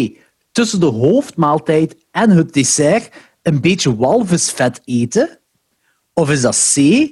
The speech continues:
extra stoelen aan tafel zetten en ook extra eten voor de overledene familieleden?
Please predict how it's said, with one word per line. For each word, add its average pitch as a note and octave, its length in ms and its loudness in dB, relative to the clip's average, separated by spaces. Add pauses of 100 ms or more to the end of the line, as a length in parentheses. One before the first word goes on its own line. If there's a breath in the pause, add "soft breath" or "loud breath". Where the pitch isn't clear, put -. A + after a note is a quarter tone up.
(380)
extra C#4 320 -2
stoelen B3+ 640 0
aan C#3 360 -4
tafel C#4 640 0
zetten A3+ 540 -2
en E3+ 140 0
ook D#3 120 -2
extra - 360 -4
eten E3 460 0
voor - 180 -2
de F#3+ 160 -2
overledene F3+ 760 2
familieleden? D3 880 2